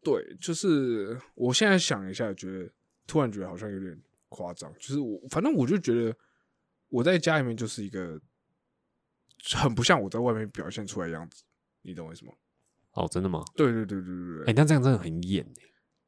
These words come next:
Speaker 1: 对，所以其实有的时候压力蛮大，所以，但我最近其实说实在话，我有开始慢慢就是在家里展现一些我自己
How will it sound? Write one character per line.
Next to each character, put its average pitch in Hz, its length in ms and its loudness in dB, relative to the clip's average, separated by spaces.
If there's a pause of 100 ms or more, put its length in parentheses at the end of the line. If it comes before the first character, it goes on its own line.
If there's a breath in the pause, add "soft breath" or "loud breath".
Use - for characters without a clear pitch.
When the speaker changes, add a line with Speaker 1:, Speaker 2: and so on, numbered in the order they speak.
(500)
Speaker 1:
对， 180 180 8
所 254 160 6
以 247 40 6
其 190 160 2
实 214 80 6
有 143 60 10
的 139 60 6
时 156 80 6
候 143 60 8
压 147 140 8
力 151 60 6
蛮 95 220 -2
大， 117 160 2
所 208 140 8
以， 160 40 6 (260 loud breath)
但 349 140 8
我 143 140 12
最 196 140 10
近 185 220 4
其 135 200 0
实 120 180 2
说 135 200 0
实 113 160 -6
在 107 100 0
话， 101 140 0
我 113 200 4
有 123 100 6
开 127 200 0
始 101 140 -2
慢 107 160 -4
慢 95 200 -4
就 104 120 -14
是 101 240 -4 (560)
在 127 200 4
家 117 240 2
里 92 160 -4
展 90 280 -6
现 104 160 -8
一 98 80 -8
些 95 160 -8
我 87 220 -8
自 131 320 6
己 95 60 6